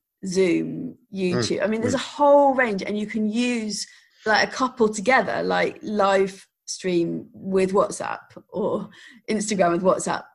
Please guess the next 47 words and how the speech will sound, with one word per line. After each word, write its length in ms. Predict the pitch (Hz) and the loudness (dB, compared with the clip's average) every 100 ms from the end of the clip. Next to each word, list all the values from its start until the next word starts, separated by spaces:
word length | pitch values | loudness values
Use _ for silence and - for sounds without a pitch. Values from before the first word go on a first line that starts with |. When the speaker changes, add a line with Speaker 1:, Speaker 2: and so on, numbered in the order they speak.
| _ - | _ -2
Speaker 1:
And 120 | 226 | 2
I, 140 | 214 - | 4 4
I 120 | 226 | 0
just 240 | 233 247 - | 0 -2 -2
think 220 | 240 - | -2 0
we 120 | 202 | -2
need 160 | 180 180 | -2 -4
to 100 | 185 | -4
stop 260 | 214 190 | -2 -2
and 100 | 175 | -2
pause. 280 | - 208 190 | 2 2 2
And 140 | 185 - _ - | -2 -6 _ -4
partly 280 | 226 214 185 | 0 2 2
I 80 | 180 | 2
wonder 400 | 180 175 170 175 | 2 0 0 -2
if 160 | 185 - | -2 -4
it's 160 | - | -6
our 160 | 170 175 | -6 -4
view 220 | 175 175 | -2 -2
of 80 | 165 | -2
technology. 800 | - - 156 151 160 - 170 170 _ _ _ _ - | -4 -10 -10 -10 -10 -10 -10 -14 _ _ _ _ -4
We, 140 | 175 | 0
Speaker 2:
Yeah. 100 | 185 - - | 0 -2 -4
Speaker 1:
we 260 | 175 175 | -2 -2
sadly 540 | 180 - 214 180 175 165 | -2 0 2 2 0 -2
don't 280 | 165 165 165 | 0 -2 -4
see 220 | - 165 | -4 -4
it 120 | - | -4
as 100 | 170 | -6
a 60 | 165 | -6
God-given 640 | 180 165 156 170 165 156 | -4 -4 -4 -8 -8 -10
gift. 560 | - - - - - - - | -12 -14 -16 -20 -20 -20 -12
Um, 300 | 180 165 170 | -10 -8 -6
we 80 | 185 | -6
Speaker 2:
Mm. 40 | |
Speaker 1:
see 200 | - 170 | -6 -4
it 80 | 160 | -4
as 80 | 165 | -4
something 340 | 175 139 165 - | -8 -8 -10 -10
to 120 | - | -12
despise 500 | - - - 113 170 | -14 -10 -8 -8 -8
and 100 | 165 | -10
keep 200 | - 165 | -12 -12
away 220 | - - - | -10 -10 -12
from. 340 | - - 175 _ _ _ - | -14 -14 -16 _ _ _ -6
Speaker 2:
Right. 240 | 92 165 | -4 -4
Speaker 1:
Um, 140 | 165 | -6